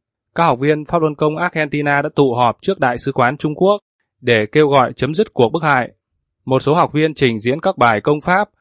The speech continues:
hoặc dương biểu ngữ, trong khi những người khác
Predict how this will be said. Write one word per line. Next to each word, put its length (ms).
hoặc 260
dương 220
biểu 180
ngữ, 320
trong 200
khi 300
những 180
người 200
khác 240